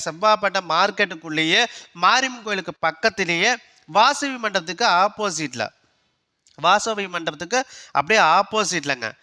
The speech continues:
கன்னிகா பிரமிஸ் கோயில் இருக்குங்க. ஒரு ஐம்பது மீட்டர்ல ஒரு கன்னிகா, கன்னிகா பிரமிஸ் கோயில் இருக்குங்க. அது இல்லாம உங்களுக்கு லட்சுமி விலாஸ் பேங்க் இருக்குங்க. எல்லாமே பக்கமா இருக்குங்க. சுத்தியும் குடியிருப்புகள் மத்தியில மார்க்கெட் ஏரியால இந்த ஒரு, அ, குடோன் விற்பனைக்கு வந்திருக்குங்க. ஒரு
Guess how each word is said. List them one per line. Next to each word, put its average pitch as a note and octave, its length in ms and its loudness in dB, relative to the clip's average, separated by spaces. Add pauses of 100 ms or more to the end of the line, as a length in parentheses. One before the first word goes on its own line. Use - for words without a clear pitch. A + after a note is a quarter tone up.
(280)
கன்னிகா G#3 320 0
பிரமிஸ் F3+ 400 -6
கோயில் E3+ 220 -2
இருக்குங்க. E3 460 -2 (300)
ஒரு D3 200 -4
ஐம்பது F3+ 340 0
மீட்டர்ல G3+ 340 -2
ஒரு G3+ 160 -2
கன்னிகா, F#3 380 0
கன்னிகா F#3+ 340 0
பிரமிஸ் F3 400 -6
கோயில் F#3 260 0
இருக்குங்க. D#3 460 -2 (500)
அது E3+ 200 2
இல்லாம A3 300 0
உங்களுக்கு G#3 520 -2 (240)
லட்சுமி F3+ 380 -2
விலாஸ் F#3+ 300 0
பேங்க் F3+ 280 0
இருக்குங்க. D3+ 320 -6
எல்லாமே G3 340 0
பக்கமா G#3 460 -2
இருக்குங்க. E3+ 400 0
சுத்தியும் G3 460 -12
குடியிருப்புகள் F#3 520 -4
மத்தியில F#3+ 720 0 (380)
மார்க்கெட் A#3 480 0
ஏரியால G3 540 2
இந்த F#3 240 -10
ஒரு, G#3 360 -4 (120)
அ, D#3 160 -4
குடோன் G#3 280 -2
விற்பனைக்கு F3+ 460 -4
வந்திருக்குங்க. D#3 440 -4
ஒரு A3+ 260 -4